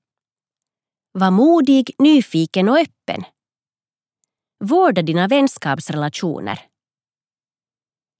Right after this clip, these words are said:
Tillbringa tid med familjen. Bry dig om andra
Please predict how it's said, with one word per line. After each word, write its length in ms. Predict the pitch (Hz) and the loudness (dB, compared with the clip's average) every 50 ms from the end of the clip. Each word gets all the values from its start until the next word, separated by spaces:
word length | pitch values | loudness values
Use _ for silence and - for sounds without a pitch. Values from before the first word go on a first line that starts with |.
| _ _ _ - | _ _ _ 0
Tillbringa 520 | - 277 269 233 - 185 180 175 175 170 | 2 2 2 2 2 2 0 0 0 -2
tid 300 | - - 277 269 233 185 185 | 0 2 2 4 4 4 2
med 140 | 196 196 - | 0 0 0
familjen. 560 | 240 254 302 320 254 170 - - - - 180 - _ _ _ _ _ _ _ _ _ _ _ _ _ _ _ _ _ _ _ _ _ _ _ _ _ _ _ - - | 2 2 2 2 2 0 -4 -8 -10 -12 -12 -14 _ _ _ _ _ _ _ _ _ _ _ _ _ _ _ _ _ _ _ _ _ _ _ _ _ _ _ -10 -4
Bry 220 | 233 330 381 403 339 | -2 0 2 2 2
dig 220 | 233 196 196 233 | 2 2 2 4
om 220 | 302 311 - 233 | 4 4 4 2
andra 440 | 226 233 226 214 202 190 185 180 175 | 2 2 2 0 0 0 -2 -2 -4